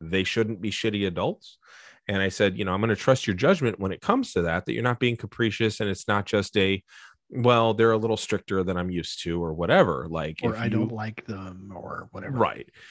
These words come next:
Speaker 1: If, if, you know, they're guilty of the sin of not being the teacher that you love. You know, I said, "If, if it's a legitimate complaint, I'll back you all the way.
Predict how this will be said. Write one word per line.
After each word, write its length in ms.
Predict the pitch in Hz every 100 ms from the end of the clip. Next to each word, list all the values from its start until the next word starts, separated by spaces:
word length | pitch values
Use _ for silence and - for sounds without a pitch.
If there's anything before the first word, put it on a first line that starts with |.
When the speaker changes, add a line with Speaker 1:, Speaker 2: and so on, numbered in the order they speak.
| - -
Speaker 1:
If, 280 | 117 113 -
if, 320 | 117 110 - -
you 80 |
know, 120 | 95 87
they're 120 | 101
guilty 360 | 92 107 120
of 80 | 101
the 80 | 95
sin 220 | - 95
of 100 | 90
not 180 | 87 85
being 200 | 92 87
the 60 | 87
teacher 360 | 92 85 90
that 160 | 82 85
you 100 | 87
love. 280 | 80 67 - _ _
You 80 | -
know, 120 | 76 82
I 80 |
said, 200 | 95 -
"If, 220 | 87 87 -
if 220 | 98 101
it's 160 | 95
a 100 | 113
legitimate 500 | 104 107 104 131 175
complaint, 440 | 175 175 226 214 - _ _ _ _ _ _ -
I'll 100 | 82
back 320 | 80 98 123
you 80 | 123
all 120 | 131
the 80 | 123
way. 300 | 101 - -